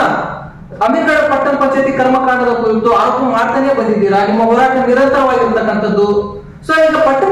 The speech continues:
ಪಂಚಾಯತಿ ವಿರುದ್ಧ ನಿಮ್ಮ ಹೋರಾಟ ನಿರಂತರವಾಗಿರ್ತಕ್ಕಂಥದ್ದು ಯಾಕೆ ಸರ್?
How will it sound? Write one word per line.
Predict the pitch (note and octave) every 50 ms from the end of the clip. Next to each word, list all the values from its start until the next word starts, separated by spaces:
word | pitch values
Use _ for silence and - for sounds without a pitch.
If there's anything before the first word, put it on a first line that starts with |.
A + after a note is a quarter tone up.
| -
ಪಂಚಾಯತಿ | F4+ F4 E4+ F4 E4+ E4+ D#4+
ವಿರುದ್ಧ | D4 C#4 C#4 C4+ C4+ C4 B3+ - - - - - -
ನಿಮ್ಮ | A#3+ C4 C#4 C#4+
ಹೋರಾಟ | A#3 A3+ - B3+ - B3 B3 A3+ -
ನಿರಂತರವಾಗಿರ್ತಕ್ಕಂಥದ್ದು | A3+ C4 C4+ - C4 C4+ B3 A#3 A3+ A3 A3 A3+ A3 A3 A3 G#3+ G#3 G3 G3 G3 F#3+
ಯಾಕೆ | G3 A3 A3+ - B3+ A#3+ A3+ A3+
ಸರ್? | A#3 A#3 A#3 A3+ A#3 A#3